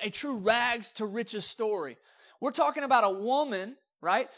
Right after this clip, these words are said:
who was taken as a slave, all right? She is a Jewish slave on top of it, and she rises to be the queen of a superpower.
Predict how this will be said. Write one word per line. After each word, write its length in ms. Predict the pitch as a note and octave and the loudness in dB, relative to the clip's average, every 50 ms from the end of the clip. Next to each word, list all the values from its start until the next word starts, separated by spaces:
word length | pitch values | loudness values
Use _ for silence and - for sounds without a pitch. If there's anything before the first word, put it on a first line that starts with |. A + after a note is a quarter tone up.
| - - _ | -20 -10 _
who 120 | B3+ C4+ | -4 -2
was 180 | C4+ A#3+ - - | 0 0 0 2
taken 320 | - D4+ D#4+ - D4 C4+ | 2 0 0 0 -4 -2
as 160 | C4+ A3+ F#3+ | -2 -2 -2
a 80 | G3+ F3+ | 0 2
slave, 800 | - - - - C4 C#4 D4 C#4 B3+ G3+ F#3 F3+ F#3+ A3 - - _ _ _ _ _ _ _ | 2 2 2 2 0 -2 0 0 0 0 0 -2 -2 -4 -6 -12 _ _ _ _ _ _ _
all 120 | - F#3 | -2 0
right? 260 | G3+ A3 B3 B3+ - - - _ _ _ | 2 2 0 0 -4 -8 -20 _ _ _
She 200 | - - - C#4 | -6 -4 -2 -2
is 120 | D4 B3 A#3 | -2 -2 -2
a 80 | A3+ | -4
Jewish 500 | F#3 D3+ D3 F#3 C4+ E4+ F#4+ F#4+ D4+ - | -2 -2 0 2 4 4 4 4 6 6
slave 440 | - - A#3 G#3 G3 G3 G3+ G#3 G#3 | 4 4 6 4 2 4 2 -2 -4
on 120 | G3+ G3 | -6 -6
top 300 | G3 C4+ C4+ C4+ C4+ G3+ | -2 2 2 2 2 2
of 160 | G#3+ F#3 D#3 E3+ | -2 -6 -4 -4
it, 200 | E3+ F#3 - _ - - - - | -8 -8 -8 _ -20 -20 -12 -6
and 120 | G3 G3+ | 0 2
she 180 | - - C#4+ C#4+ | 2 2 2 0
rises 720 | A#3 G#3 A3 B3 C4 C#4+ D#4 F4 D#4 D4+ C#4 D#4 B3 - | 0 2 4 6 6 6 6 6 4 2 -2 -4 -4 -4
to 80 | C#4 A3 | -4 -2
be 140 | B3 B3+ | -2 -2
the 100 | A3 A3 | -4 -4
queen 480 | - - - B3 B3+ C#4+ D4 D4+ D#4+ D4+ - - | -8 -8 -10 -6 -4 -4 -4 -4 -6 -6 -6 -4
of 80 | G#3+ | -4
a 60 | A3 | -2
superpower. 880 | F#3+ - - - - D#4 D4 - A#3 G3+ - F#3 E3+ D3+ C3+ A#2+ G#2 | 2 4 4 4 4 2 0 0 -2 -4 -2 -2 -4 -4 -4 -6 -10